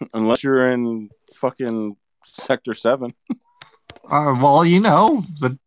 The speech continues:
Speaker 2: it doesn't say you're in Sector seven. You're just an N P C chilling.
Speaker 1: We both know my luck. We know where the fuck I would be.
Speaker 2: <laughs> I'm just saying that, you know, most of the characters in those, those games are way hot, even the N P Cs.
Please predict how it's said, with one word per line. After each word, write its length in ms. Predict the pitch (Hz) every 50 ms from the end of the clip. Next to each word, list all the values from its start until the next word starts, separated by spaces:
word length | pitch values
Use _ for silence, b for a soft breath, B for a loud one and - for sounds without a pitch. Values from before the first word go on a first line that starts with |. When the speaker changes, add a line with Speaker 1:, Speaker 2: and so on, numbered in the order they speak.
| _ _ -
Speaker 2:
it 120 | 123 113
doesn't 300 | 104 139 127 127 135 107
say 340 | - - 131 127 143 165 156
you're 240 | 143 127 123 120 120
in 380 | 117 113 113 127 127 131 123
Sector 400 | 104 - - - - - 139 110
seven. 400 | - - 135 160 175 147 151 160
You're 100 | 156 156
just 240 | - 190 175 - -
an 200 | 226 175 180 180
N 60 | 180
P 120 | 170 190 185
C 260 | - 214 214 226 196
chilling. 300 | - - 208 214 165 127 - _ _ _ _ _ _ _ _ _ _ _ _ _ _ _ _ _ _ _ _ _ _ _ _ _ _ _ _ _ _ _ _ _
Speaker 1:
We 200 | - 110 120 127
both 280 | 120 110 113 107 95 -
know 140 | 101 98 90
my 160 | 85 82 80
luck. 180 | 78 76 85 - _
We 120 | 87 92
know 180 | 98 95 98 92
where 120 | 87 82 80
the 80 | 78
fuck 160 | - - 80 -
I 80 | - 78
would 140 | 78 78 73
be. 120 | - 87 - - _
Speaker 2:
<laughs> 100 | _ -
I'm 140 | 139 165
just 160 | 214 247 190 -
saying 380 | 196 214 226 220 196 170 147
that, 240 | 135 143 139 135 135
you 100 | 143 147
know, 480 | 135 117 110 131 147 151 135 127 120 - _
most 260 | - 123 131 147 139
of 40 | -
the 80 | 160 139
characters 460 | - 156 160 170 165 - 165 131 123
in 100 | 143 139
those, 380 | 143 143 139 131 127 - - _ _
those 280 | 135 139 143 135 127
games 360 | - 139 139 160 165 147 131 123
are 140 | 120 117 117 _
way 220 | 104 98 120 127
hot, 360 | 117 107 131 156 143 135 143 - _ _ _ _ _ _
even 260 | - 127 139 143 135
the 120 | 131 131 139
N 120 | 147 131
P 120 | - 143
Cs. 480 | 139 - - 151 156 147 139 143 - -